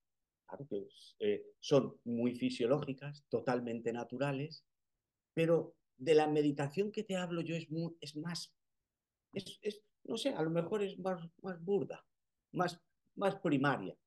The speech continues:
muy sencilla, pero cualitativamente con unos cimientos distintos,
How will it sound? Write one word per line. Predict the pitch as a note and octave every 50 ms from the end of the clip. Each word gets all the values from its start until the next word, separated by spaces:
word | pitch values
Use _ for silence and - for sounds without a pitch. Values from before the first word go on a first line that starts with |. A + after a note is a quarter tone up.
| _ _ _ _ _ - A2 - - _ _
muy | D#3 F#3+ D4 D4+
sencilla, | - - G#3+ D#3 - - F#3+ C3+ - - - _ _ _ _ _ _ _ _ _ _ _ _ _ _ _ _ _ _ _
pero | F3+ G3 G#3 G#3+ B3 D4 - - _ _ _ _ _ _
cualitativamente | D3 D#3+ E3 D3 D3+ D3+ D3 - D3 C#3+ D3 F3+ G3 G3+ G#3 G3 G3 G3+ G3 G3 G3 G3 -
con | - D#3+ D3+ D#3
unos | F3 F#3 F#3+ G3 G3 -
cimientos | F#3 F3 E3+ F#3 F#3 F3 F3 F3 D#3 C#3+
distintos, | D3 C#3 C#3+ - - A#3 B3 A#3 - - - - _